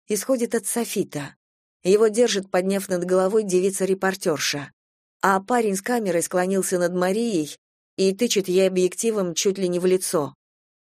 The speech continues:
Алёша всё так же стоит, вцепившись в кровать, испуганно смотрит на пылающий софит. «Эй, а ну выключайте всё!»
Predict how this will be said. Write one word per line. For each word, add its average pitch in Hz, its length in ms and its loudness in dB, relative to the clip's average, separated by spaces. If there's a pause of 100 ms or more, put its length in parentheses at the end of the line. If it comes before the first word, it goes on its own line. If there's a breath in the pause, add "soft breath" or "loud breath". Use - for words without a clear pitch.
(120)
Алёша 240 360 4
всё 208 180 -2
так 214 200 -2
же 202 100 0
стоит, 208 380 -2
вцепившись 190 640 -2
в - 80 -10
кровать, 196 540 0 (340)
испуганно 196 500 0
смотрит 196 460 -2
на 175 120 -2
пылающий 185 520 2
софит. 175 560 -4 (600)
«Эй, 233 440 6 (260)
а 262 100 4
ну 311 140 4
выключайте 262 640 4
всё!» 170 340 0